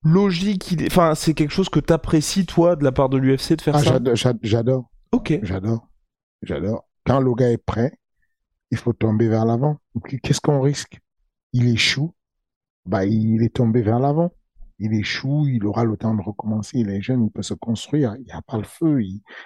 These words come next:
Speaker 2: il y a vraiment pas de problème. Euh, ce qui me plaît dans cette mentalité, quand, quand nous, on crie ici, c'est qu'on annonce Nassourdine Imavov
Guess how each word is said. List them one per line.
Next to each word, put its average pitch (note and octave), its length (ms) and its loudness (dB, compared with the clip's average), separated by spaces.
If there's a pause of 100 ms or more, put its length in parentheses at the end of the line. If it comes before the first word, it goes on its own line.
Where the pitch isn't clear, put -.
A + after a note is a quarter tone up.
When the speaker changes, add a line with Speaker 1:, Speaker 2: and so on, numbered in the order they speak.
(180)
Speaker 2:
il - 60 0
y - 20 2
a F#2+ 40 2
vraiment G2+ 300 0
pas A2 120 -6
de - 100 -8
problème. D3+ 440 0 (540)
Euh, A#2 600 2 (800)
ce - 200 -4
qui - 360 -4
me E3 200 2 (140)
plaît C3 200 0
dans A#2+ 180 -2
cette A2+ 260 -8
mentalité, G#2+ 800 -4 (1400)
quand, D#3 280 2
quand D#3+ 180 2
nous, D#3 420 2
on G#2+ 80 0
crie D3+ 520 -2
ici, A2 420 -8 (160)
c'est F#2 220 -8
qu'on A#2 220 2
annonce A#2+ 500 0 (560)
Nassourdine A2+ 580 -2
Imavov A#2+ 640 0